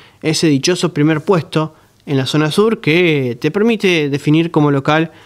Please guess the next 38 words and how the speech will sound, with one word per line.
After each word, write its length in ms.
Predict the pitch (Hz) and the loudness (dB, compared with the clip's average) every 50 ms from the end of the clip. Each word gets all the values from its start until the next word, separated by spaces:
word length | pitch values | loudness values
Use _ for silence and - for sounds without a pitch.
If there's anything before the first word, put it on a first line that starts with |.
| - _ _ _ - | -20 _ _ _ -4
en 240 | - 147 143 139 131 | 0 0 2 2 2
todas 200 | 165 165 165 160 | 2 2 2 2
las 200 | 147 135 - - | 0 -2 -2 -4
llaves, 380 | 151 151 160 165 160 - - - | -2 -2 0 -2 -2 -4 -8 -10
salvo 460 | - - 147 139 143 147 147 147 - - | -8 -4 -2 0 0 0 0 -2 -2 0
en 100 | 139 135 | -2 0
la 80 | 131 | 0
final 440 | 127 - 135 131 139 147 156 160 160 - - - - - _ - - _ _ - | 0 0 2 2 2 2 2 0 -4 -8 -20 -20 -20 -20 _ -20 -20 _ _ -2
que 120 | - 180 | 0 0
se 140 | 175 - 156 | 0 0 0
juega 420 | - - 151 151 151 156 156 - _ _ | 0 2 2 2 2 0 -2 -6 _ _
a 160 | - 139 143 127 | -4 -2 -2 0
cancha 460 | 143 139 139 139 139 - 139 135 - | 0 2 0 0 0 -2 -4 -4 -4
neutral. 640 | - 139 131 123 123 117 117 - 117 107 107 110 110 - - - - - _ - | -2 -2 0 0 0 -2 -4 -6 -6 -4 -6 -6 -10 -14 -20 -20 -20 -20 _ -6
Arrancamos 520 | - 139 147 151 147 190 208 220 202 - | -4 -2 -2 0 0 0 0 0 0 0
hablando 600 | 202 202 214 214 214 208 208 208 202 202 202 196 | 0 0 0 0 0 0 0 0 0 0 0 -2
de 200 | 180 175 185 175 | 0 0 0 0
Central, 720 | - - 175 170 170 170 165 202 208 202 190 185 185 190 - 185 - - | 0 0 0 2 2 2 0 0 0 2 2 0 0 -2 -6 -12 -10 -4
que 300 | - 160 170 175 175 - | 0 2 2 2 0 -2
ayer 440 | - 151 135 - 180 180 180 165 151 | -4 -4 -4 -2 0 0 0 -2 -2
perdió. 500 | - 147 139 139 156 185 196 202 196 196 - - - - | -2 -2 -2 0 2 2 2 0 -2 -4 -10 -18 -20 -20
Fue 160 | - - 196 | -6 -2 0
una 120 | 196 196 190 | 2 2 4
muy 140 | 196 214 | 2 2
mala 200 | 220 220 208 196 | 2 2 0 -2
jornada 340 | 185 - 175 175 190 190 196 | -2 -2 0 0 2 2 0
para 160 | 180 185 165 | 0 -2 0
los 180 | 156 156 151 143 156 | 0 0 -2 -4 -4
equipos 280 | 151 165 165 180 170 | -4 -4 0 0 0
de 40 | 156 | 0
San 220 | 143 - 147 147 151 | 0 0 -2 0 0
Carlos 260 | 170 170 170 175 165 | 2 2 2 0 0
porque 340 | 170 - 151 143 - 170 156 | -2 -4 -4 -2 0 0 2
ninguno 320 | 151 147 151 165 170 170 | 2 4 4 4 4 4
de 60 | 165 | 2
los 140 | 151 143 139 | 2 0 0
tres 180 | - 156 160 147 | -2 -2 0 2
ganó. 320 | 147 143 135 131 120 - | 2 2 2 0 -2 -6